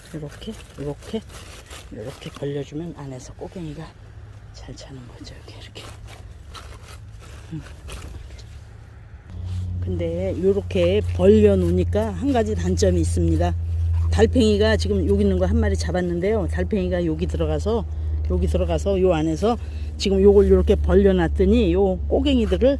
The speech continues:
요렇게 먹고 있습니다. 이렇게. 아, 그래서 또 벌려놓는 게 또 능사는 아니네. 이렇게. 지금 쌈배추 요거 딴 거고요. 지금 요거는 요거 지금 벌려준 거에서 제가 한 두 개씩을 땄습니다.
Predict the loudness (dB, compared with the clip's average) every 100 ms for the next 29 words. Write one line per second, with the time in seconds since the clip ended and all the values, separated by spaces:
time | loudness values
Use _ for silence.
0 | -4 -10 -12 -12 -8 -6 -6 -6 -6 -8
1 | -12 -12 -10 -8 -8 -8 -8 -6 -8 -10
2 | -10 -10 -10 -10 -10 -10 -12 -12 -12 -10
3 | -10 -10 -12 -12 -6 -4 -4 -4 -4 -6
4 | -2 0 2 2 0 0 0 -2 -2 -2
5 | -2 -2 -4 -6 -6 -6 -6 -6 -8 -12
6 | -12 -12 -12 -12 -14 -14 -14 -14 -14 -16
7 | -16 -12 -10 -10 -8 -6 -4 -6 -4 -4
8 | -6 -10 -14 -12 -8 -6 -6 -4 -4 -4
9 | -6 -12 -8 -6 -6 -4 -2 -2 -4 -12
10 | -12 -10 -6 -6 -6 -6 -6 -2 0 0
11 | 0 -2 0 0 -2 -4 -4 -4 -4 -6
12 | -8 -8 -4 0 0 0 -2 -4 -4 -4
13 | -4 -4 -4 -4